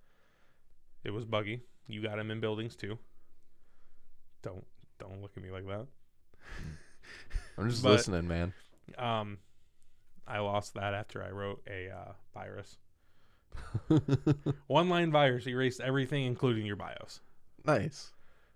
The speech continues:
Speaker 1: I almost ran it, and so I, I deleted it. And when I deleted it, I also deleted the Pokemon game.
Speaker 2: Wow.
Speaker 1: And that's when I said, "Fuck this language.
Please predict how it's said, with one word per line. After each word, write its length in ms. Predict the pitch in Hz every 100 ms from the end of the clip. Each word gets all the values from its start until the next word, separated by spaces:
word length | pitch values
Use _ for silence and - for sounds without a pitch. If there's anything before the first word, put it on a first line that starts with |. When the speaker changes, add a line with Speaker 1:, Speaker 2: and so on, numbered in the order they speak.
| - - - -
Speaker 1:
I 40 |
almost 260 | 151 160 123
ran 320 | 127 143 123
it, 140 | 104 -
and 140 | 117
so 120 | - 127
I, 180 | 117 110 101 - -
I 80 |
deleted 440 | 104 107 120 110 113
it. 180 | 101 - _ -
And 80 | 101
when 80 | 98
I 60 |
deleted 500 | 98 104 127 151 113
it, 220 | 104 113 - _ _ _ -
I 60 | 101
also 260 | 101 -
deleted 460 | 117 101 98 104 107 _ _ -
the 80 | 110
Pokemon 420 | 143 - 95 92
game. 180 | 76 - - - - - - - -
Speaker 2:
Wow. 520 | - 65 69 65 69 104 120 - -
Speaker 1:
And 120 | 107
that's 220 | 107 -
when 100 | 104
I 100 | 104
said, 420 | - 113 107 107
"Fuck 240 | - 156 -
this 180 | 127 -
language. 480 | 98 107 143 143